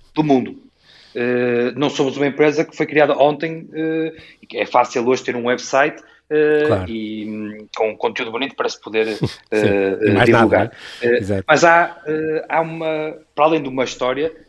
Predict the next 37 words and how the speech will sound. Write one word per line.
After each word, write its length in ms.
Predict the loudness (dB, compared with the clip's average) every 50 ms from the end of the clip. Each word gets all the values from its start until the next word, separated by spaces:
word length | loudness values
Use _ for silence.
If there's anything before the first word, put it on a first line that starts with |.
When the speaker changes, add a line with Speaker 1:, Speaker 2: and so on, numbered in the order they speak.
| _ -6
Speaker 1:
há 140 | -4 -4 -4
cento 340 | -2 -2 -2 -2 -2 -4 -8
e 60 | -6
trinta 480 | -4 -4 -4 -4 -6 -6 -8 -8 -8 -10 _ _ _ _ _ _ _ -14
especialistas 720 | -14 -12 -10 -6 -4 -2 0 0 0 0 -2 -4 -8 -6
de 40 | -4
marketing 320 | -2 -2 -2 -2 -6 -8 -8
digital 300 | -6 -4 -2 0 0 0
nas 160 | 0 -2 -2
várias 300 | 0 0 0 2 0 -2 -4
vertentes 460 | -6 -8 -4 -2 -2 -2 -2 -4 -12 -16 -20 -20 _
por 120 | -10 -10 -6
trás 400 | 0 4 4 6 6 4 0 -4
do, 800 | -8 -8 -6 -6 -4 -6 -6 -6 -6 -6 -6 -8 -8 -12 -14 -18 _ _ _ _ _
da, 180 | 0 2 2 2
da 140 | 4 4 4
nossa 300 | 6 6 4 4 2 2
marca, 440 | 4 4 4 4 2 0 -6 -6 -8 -10 -20 -20 -16 _ -2
eh, 300 | 0 2 2 2 0 -2 -4
que 80 | -6 -8
estão, 420 | -4 0 0 0 0 0 -4 -10 -8 -4
eh, 260 | -2 -2 -2 -2 -2
a 60 | -4 -6
prestar 240 | -6 -4 -2 -2 -2
serviços 340 | -2 -4 -6 -6 -6 -4 -2
todos 220 | -2 -2 -2 -4
os 60 | -4 -2
dias 160 | -2 -2 -2
para 360 | -2 -2 -2 0 -2 -2 -4 -8 -18 -20 _
cerca 300 | -8 -6 -6 -4 -2 -2
de 40 | 0
dez 140 | 0 -2 -2
mil 160 | -2 -4 -6
clientes. 500 | -6 -4 0 0 0 0 0 -4 -10 -16 -18 -20 -20 -12 -10
Speaker 2:
Antigamente, 520 | -4 -2 2 4 4 4 4 4 2 0
Speaker 1:
E, 40 | -2
hum, 320 | -2 -4 -4 -4 -6 -8